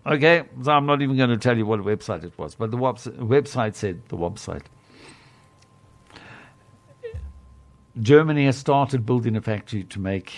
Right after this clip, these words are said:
artillery shells. But it will be a year before the factory is able to ju-,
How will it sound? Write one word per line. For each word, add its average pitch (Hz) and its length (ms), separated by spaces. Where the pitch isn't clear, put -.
artillery 90 500
shells. 62 480
But 135 280
it 120 160
will 147 160
be 156 180
a 175 100
year 165 480
before 147 720
the 135 160
factory 139 420
is 120 100
able 139 300
to 127 120
ju-, 110 220